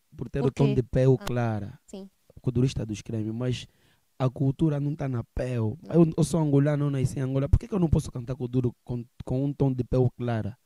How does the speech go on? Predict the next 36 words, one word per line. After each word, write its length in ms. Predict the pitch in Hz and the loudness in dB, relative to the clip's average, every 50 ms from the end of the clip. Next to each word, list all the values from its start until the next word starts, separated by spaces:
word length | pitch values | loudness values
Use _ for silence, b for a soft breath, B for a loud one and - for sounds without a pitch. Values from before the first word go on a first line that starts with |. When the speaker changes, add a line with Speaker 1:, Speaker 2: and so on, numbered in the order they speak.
| _ _ _ _ _ _ _ _ _ _ - | _ _ _ _ _ _ _ _ _ _ -8
Speaker 1:
Me 80 | - 131 | -6 -4
chamam 280 | - - 85 - 80 | -2 0 0 0 0
assim, 120 | 80 - - - | -2 -4 -8 -10
ah, 100 | - - | -12 -12
culturista 440 | - - 147 139 - 127 - - - | -10 -8 -6 -6 -6 -6 -6 -8 -10
dos 160 | 123 - - | -10 -16 -16
cremes. 500 | - - - - - _ - - - - | -14 -14 -14 -14 -18 _ -20 -20 -20 -20
Esses 300 | - - 156 - - - | -18 -18 -18 -18 -18 -16
gajos 360 | 147 - - 147 139 - - b b b b b | -16 -12 -12 -12 -12 -12 -16 b b b b b
gostam 240 | - 147 - - 123 | -4 -4 -2 -2 -6
de 120 | 117 - | -6 -6
se 80 | - - | -8 -8
fazer 240 | 120 127 135 151 143 | -6 -4 -4 -4 -4
de 100 | 123 117 | -4 -6
fino. 380 | - - - 170 156 139 131 | -6 -6 -8 -8 -6 -6 -8
Isso 140 | 131 - - - - | -8 -10 -12 -14 -10
é 280 | - 180 190 135 113 104 | -8 -4 -4 -2 -2 -4
nada. 480 | 104 104 101 101 117 - - 85 82 _ - - - - - _ - | -4 -6 -6 -6 -8 -8 -10 -12 -12 _ -18 -14 -14 -14 -14 _ -8
Body 240 | - 127 127 123 120 | -4 -2 -2 -2 -2
preconceito. 840 | - - 117 107 - 117 110 98 - - 123 117 110 104 - - | -4 -4 -8 -8 -8 -10 -12 -10 -8 -6 -6 -6 -6 -8 -12 -16
É. 20 | 110 | -16
Speaker 2:
Mas, 240 | - 220 214 180 233 | -14 -14 -10 -10 -8
anyway, 360 | 214 208 208 190 185 175 180 | -10 -10 -10 -12 -12 -12 -12
este 200 | 202 - - 240 | -14 -14 -14 -16
assunto 280 | - - 226 202 - | -14 -14 -14 -12 -10
não 120 | 214 196 202 | -10 -10 -8
vamos 240 | 202 196 190 - - | -10 -10 -12 -14 -16
comentar 500 | - 165 170 170 175 - 190 175 175 170 | -16 -16 -14 -14 -14 -12 -10 -12 -10 -12
muito. 320 | 165 175 175 165 - - | -12 -14 -14 -12 -12 -12
Speaker 1:
Yeah. 200 | 180 202 - 123 B B B | -12 -12 -12 -16 B B B
Speaker 2:
Olha, 340 | 214 233 233 214 208 190 - 220 | -4 -4 -2 -2 -4 -6 -4 -4
e 680 | 226 226 226 226 220 220 220 220 214 214 214 214 214 208 | -4 -4 -4 -4 -4 -4 -4 -6 -6 -6 -6 -6 -8 -8
de 200 | 185 190 220 - - | -6 -8 -8 -6 -4
um 240 | 233 262 269 254 | -6 -4 -4 -4
a 60 | 247 220 | -6 -4
dez 420 | 208 214 247 254 - - - _ | -4 -4 -4 -4 -6 -10 -12 _